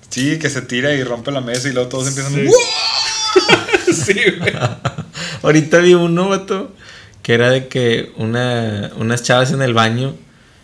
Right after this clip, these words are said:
Speaker 3: que están así de que intenseando y, y ves que una está de que haciendo pipí en el lavabo. <laughs> No sé por qué. Creo que una está,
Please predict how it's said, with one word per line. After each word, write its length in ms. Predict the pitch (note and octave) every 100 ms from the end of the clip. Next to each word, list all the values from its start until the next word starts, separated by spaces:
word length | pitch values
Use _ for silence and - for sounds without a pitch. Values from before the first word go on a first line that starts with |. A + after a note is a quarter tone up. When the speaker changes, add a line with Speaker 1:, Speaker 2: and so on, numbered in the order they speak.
| _ -
Speaker 3:
que 60 |
están 240 | - - A2
así 200 | A2+ B2
de 180 | B2 A#2+
que 380 | C3 A#2+ A2 A#2
intenseando 840 | A2 A2+ A2 G#2+ A2+ A2+ B2+ F3+ - - - - - - - _
y, 100 | -
y 300 | A#2+ A#2 C#3+
ves 220 | A#2+ A#2+ A#2+
que 120 | C#3
una 180 | C3+ C#3
está 220 | - C3+
de 160 | C3+ C3+
que 480 | D3+ D3 C3 - -
haciendo 420 | A#2+ B2+ A#2+ B2+
pipí 500 | C#3+ C#3+ C3+ C3 C#3 -
en 160 | C3
el 140 | B2+ A#2+
lavabo. 600 | A2 G#2 B2 C#3 G#2+ G#2 - - - -
<laughs> 100 | D#3+ - - - D#5+ E5 E5 - - - - A#4 A#4 - A#4 - B4 - - - - - - - _ -
No 160 | C3+ C3+
sé 100 | D3+
por 240 | E3+ D#3+
qué. 340 | D#3 C#3+ C#3 A#2 - - - A#3+ B3+ B3+ B3 A#3+ G#3 D#3
Creo 280 | C3 C3+ C#3+
que 80 |
una 500 | E3+ E3+ E3+ F3 F#3+
está, 400 | D#3+ D#3 C#3 C3+